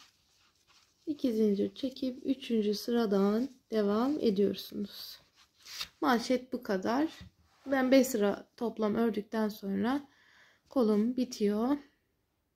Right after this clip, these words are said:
Evet hanımlar, hırkayı bitirdik. Manşetini de yaptık. Bakın komple çevresini de sık iğne gittik. Şimdi bu koltuk altında bir boşluk var ya. Hani burayı nasıl diktiğimi de göstereyim.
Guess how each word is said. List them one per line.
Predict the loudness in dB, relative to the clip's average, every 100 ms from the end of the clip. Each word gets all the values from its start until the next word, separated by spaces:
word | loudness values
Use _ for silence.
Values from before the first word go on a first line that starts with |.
| _ _ _ _ -20 -20 _ _ _ -20 -20 -20 -20 -2 8
Evet | 10 12
hanımlar, | 10 8 6 6 6 8
hırkayı | 8 10 10 8 8
bitirdik. | 8 8 6 6 2 -2 -2
Manşetini | 2 2 4 0 2 0 0
de | 0
yaptık. | 2 0 -2 _ 4 4 0 -16 _ -20 -18
Bakın | -8 -4 -4 -6 _ -20 -20 _ -20 _ 0
komple | 4 6 8 6 8
çevresini | 8 8 4 0 2 2 2
de |
sık | -2 -6 -12 -4
iğne | -2 -2
gittik. | -6 -10 -12 -4 -2 -2 -12 -20 -20 -16 0
Şimdi | 4 6
bu | 6
koltuk | 8 6 4 -2
altında | 0 0 2 2
bir | 2 4
boşluk | 4 4 -6 0
var | 2 2
ya. | 0 -4 -8 -14 _ _ -10
Hani | -6 -6 -8 _ _ _ 0
burayı | 6 6
nasıl | 6 0 -4
diktiğimi | -6 -2 0 2
de | 0
göstereyim. | 0 0 0 -4 -4 -4 -4 -4 -4